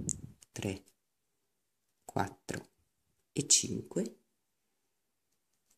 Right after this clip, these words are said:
Per chiudere il nostro giro in cui abbiamo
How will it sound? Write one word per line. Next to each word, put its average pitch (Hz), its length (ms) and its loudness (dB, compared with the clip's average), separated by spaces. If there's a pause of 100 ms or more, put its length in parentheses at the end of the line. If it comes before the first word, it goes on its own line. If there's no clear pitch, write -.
(2500)
Per 233 240 10
chiudere 123 420 10
il 127 300 8
nostro 139 520 10
giro 117 580 6 (880)
in 120 120 6
cui 117 240 8
abbiamo 107 600 4